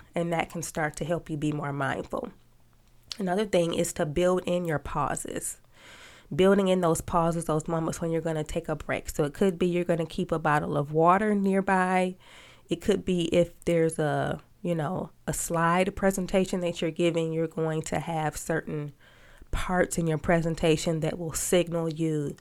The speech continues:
to take a break, take that pause, take that breath. Um, because as you do those things, it's going to enhance that impact and that power of your story.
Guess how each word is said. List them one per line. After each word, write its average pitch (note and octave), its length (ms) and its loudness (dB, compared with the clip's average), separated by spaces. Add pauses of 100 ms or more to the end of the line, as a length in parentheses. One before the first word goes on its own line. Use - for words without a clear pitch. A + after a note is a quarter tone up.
(260)
to - 140 -10
take D#3 280 -2
a G3 60 2
break, F#3 640 0 (160)
take D#3 260 -8
that E3 220 -2
pause, D3+ 720 -2
take - 220 -8
that - 180 -6
breath. - 400 -4 (840)
Um, D#3+ 440 -2
because E3 320 -2
as E3+ 220 0
you E3 80 -2
do A#3+ 220 2
those D#3 240 0
things, D#3+ 300 -2
it's D#3+ 140 -4
going D#3 400 -6
to D3+ 500 -6
enhance D#3+ 880 -2 (440)
that - 360 -4
impact E3 680 -4
and D#3 180 -4
that D3 240 -6
power D#3+ 720 -2 (520)
of D#3 180 -4
your C#3+ 140 -6
story. - 500 -10